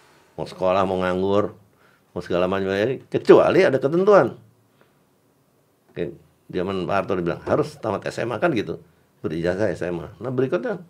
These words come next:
S satu dong gitu. Ada, jadi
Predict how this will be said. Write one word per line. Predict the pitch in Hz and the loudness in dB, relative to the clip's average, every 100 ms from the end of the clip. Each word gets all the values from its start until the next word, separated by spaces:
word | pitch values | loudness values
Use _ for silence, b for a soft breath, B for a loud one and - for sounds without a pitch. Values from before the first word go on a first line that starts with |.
| _ | _
S | 139 131 | -8 0
satu | 165 175 101 | 2 4 2
dong | 92 73 73 | 0 -4 -10
gitu. | - - _ _ _ _ _ _ _ _ _ _ _ _ - - | -16 -20 _ _ _ _ _ _ _ _ _ _ _ _ -20 -14
Ada, | 98 120 - - | -6 -6 -6 -14
jadi | - 180 269 | -4 -4 -4